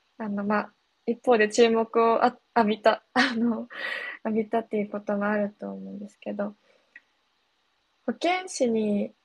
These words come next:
を選んだ理由としては、そうですね。あの、私は公衆衛生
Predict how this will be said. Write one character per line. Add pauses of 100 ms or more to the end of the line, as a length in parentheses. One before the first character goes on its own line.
(100)
を
選
ん
だ
理
由
と
し
て
は、 (540)
そ
う
で
す
ね。 (540)
あ (100)
の、 (180)
私
は (2250)
公
衆
衛
生